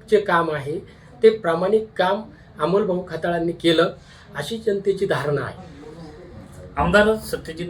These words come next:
Speaker 2: तांबे यांनी आपल्या पत्नी ज्या आहेत, अ, मैथिली तांबे यांना उमेदवारी देऊन,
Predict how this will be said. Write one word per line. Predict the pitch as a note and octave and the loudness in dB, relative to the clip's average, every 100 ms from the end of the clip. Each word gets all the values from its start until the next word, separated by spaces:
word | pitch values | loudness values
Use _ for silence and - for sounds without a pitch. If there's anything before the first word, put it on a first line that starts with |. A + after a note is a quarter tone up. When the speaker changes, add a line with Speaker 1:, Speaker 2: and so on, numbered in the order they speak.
| - | -2
Speaker 2:
तांबे | C#3 C#3+ | -2 0
यांनी | A#2+ C#3 C3+ C3 C#3 C3+ | -4 -6 -6 -4 -2 -2
आपल्या | C3 - B2+ | -4 -8 -10
पत्नी | A2 C3 B2+ | -8 -10 -10
ज्या | A#2 B2 | -6 -2
आहेत, | A2+ - A#2 A2 | -2 -4 -10 -8
अ, | G#2+ - C3+ A2+ A2+ | -8 -8 -10 -10 -10
मैथिली | A2+ A2 A#2+ A#2+ - A2+ | -12 -10 -8 -8 -8 -8
तांबे | A#2+ A#2 A2 | -8 -10 -8
यांना | A#2 A#2+ A#2+ | -6 -4 -6
उमेदवारी | A#2 A#2+ A2+ A#2+ A#2 | -6 -8 -8 -8 -8
देऊन, | A#2 A#2+ | -10 -10